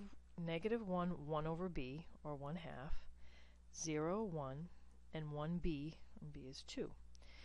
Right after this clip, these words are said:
Same, I've got an asymptote of y equals zero. I'm gonna graph this sketch lightly. Negative one up a half, zero,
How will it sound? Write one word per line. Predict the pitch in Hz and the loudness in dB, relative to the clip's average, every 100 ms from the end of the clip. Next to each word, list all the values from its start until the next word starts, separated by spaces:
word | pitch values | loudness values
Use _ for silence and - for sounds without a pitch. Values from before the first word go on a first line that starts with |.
| - - - - | -14 -16 -16 -14
Same, | - - 139 151 170 | -12 -8 -6 -6 -8
I've | 156 | -6
got | 151 | -4
an | 147 | -2
asymptote | 147 147 - 160 - 156 | 0 0 -2 -4 0 0
of | 147 | 0
y | 143 139 139 | 0 0 0
equals | 139 - 131 135 | -2 -4 -4 -2
zero. | 156 151 180 285 - - - - - - - - - - - - - 196 | 0 4 4 2 -2 -12 -12 -12 -12 -14 -14 -14 -14 -12 -12 -10 -8 -4
I'm | |
gonna | 165 156 | -4 -4
graph | 165 160 160 - | 0 2 4 2
this | 160 - | 2 0
sketch | - 156 147 - - | 0 -2 -2 -6 -6
lightly. | 151 147 - 175 277 - - - - - - | -4 -4 -2 -2 -2 -6 -14 -14 -16 -12 -6
Negative | 156 156 156 151 | -4 -2 -2 -2
one | 151 147 | -2 -2
up | 151 151 | -4 -4
a | |
half, | 147 160 160 262 - - - - - - - - - - | -4 -2 0 0 0 -2 -4 -6 -8 -10 -16 -18 -16 -8
zero, | 180 147 139 127 127 | -2 0 0 -2 -6